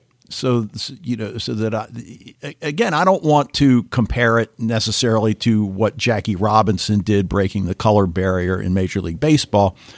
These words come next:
Uh, I, I, I think what he had to grow through, uh, go through was infinitely more difficult. But still, I, I think we can compare it on, on,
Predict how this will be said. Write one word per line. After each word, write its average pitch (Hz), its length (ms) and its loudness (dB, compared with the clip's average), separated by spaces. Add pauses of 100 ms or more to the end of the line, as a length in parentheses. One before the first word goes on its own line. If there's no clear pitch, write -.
(400)
Uh, - 140 -20
I, - 840 -8
I, 117 60 2
I 110 40 4
think 107 180 2
what 101 120 0
he 151 140 2
had 104 200 2
to 101 60 0
grow 101 200 4
through, 101 340 -2 (160)
uh, 104 200 -6
go 107 180 0
through 95 200 -2
was 95 200 -4 (220)
infinitely 107 640 2
more 90 260 0
difficult. - 640 -8 (920)
But - 160 -4
still, 98 540 2
I, 131 420 -8
I 120 80 0
think 127 260 -2
we 123 140 4
can 104 200 0
compare 107 440 2
it - 80 0
on, 95 360 0
on, 90 340 -2